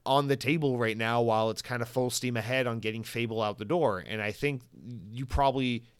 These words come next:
alienate some of your development team by doing that, because your racing studio that is now making, making a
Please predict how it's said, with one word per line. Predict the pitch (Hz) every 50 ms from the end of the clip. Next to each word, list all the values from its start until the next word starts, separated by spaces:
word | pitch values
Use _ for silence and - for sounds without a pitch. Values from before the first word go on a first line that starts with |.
| _ -
alienate | 127 135 139 135 127 117 113 107 107 110 107 - -
some | - 127 120
of | 120 120
your | 117 135 139
development | 139 110 95 101 113 110 117 110 104 - - _ _ _ _ -
team | - 113 110 127 139 131 117 107
by | 98 110 113 120
doing | 131 226 285 285 202
that, | 147 107 90 92 -
because | 110 107 - 120 117 120 123 117 - - - -
your | - 65 71 117 120 127 123
racing | 117 98 92 98 104 - - 170 143
studio | - - - 104 98 107 113 120 131
that | 123 117 113 120
is | 123 120 120
now | 110 117 120
making, | 120 120 120 120 123 131 135 135 -
making | 127 123 120 123 131
a | 120 120 117